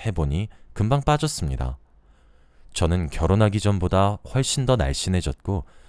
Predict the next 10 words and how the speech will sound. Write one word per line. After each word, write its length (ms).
쌍꺼풀도 640
많이 280
자연스러워졌어요. 1120
확실히 380
몸에 320
변화가 460
생기니 520
자신감도 580
가지게 440
되더군요. 600